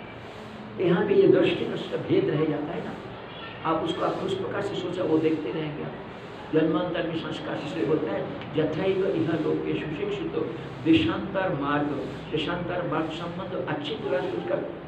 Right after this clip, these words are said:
पता है, "तेन मार्गेण देशांतरम गत्वा", उस प्रकार की भावना, तो ये मार्ग, मतलब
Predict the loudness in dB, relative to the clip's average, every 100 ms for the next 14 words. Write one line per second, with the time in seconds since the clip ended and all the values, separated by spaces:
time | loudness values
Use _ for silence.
0 | -6 -2 -2 -2 -6 -10 -2 6 8 8
1 | 6 4 2 2 0 -2 -2 -4 -2 -2
2 | -4 -6 -4 -2 -2 -4 -4 -6 -6 -4
3 | -4 -4 -4 -2 -2 -2 0 0 0 0
4 | -2 2 8 10 10 4 2 -2 -4 -2
5 | -2